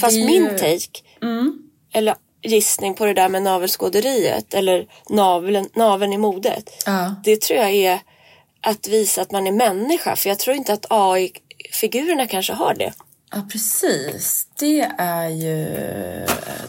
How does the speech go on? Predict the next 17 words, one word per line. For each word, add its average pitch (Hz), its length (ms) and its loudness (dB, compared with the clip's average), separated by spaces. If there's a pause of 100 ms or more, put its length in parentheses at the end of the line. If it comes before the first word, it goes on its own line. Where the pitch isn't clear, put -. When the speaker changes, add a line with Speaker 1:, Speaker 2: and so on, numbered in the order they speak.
Speaker 2:
det 277 100 -6
är 311 180 -2
ju 156 380 -6
intressant. - 1040 -8
Naveln 214 480 2
är 185 300 0
ju 175 200 -2
liksom 180 340 -6
också - 360 -4
så - 140 -2
här, 170 340 2
äh, 165 60 -4 (140)
vår 175 420 -6
koppling 185 680 -8
tillbaka 190 800 -4
till... 151 800 -6 (420)
Alltså, 180 420 -4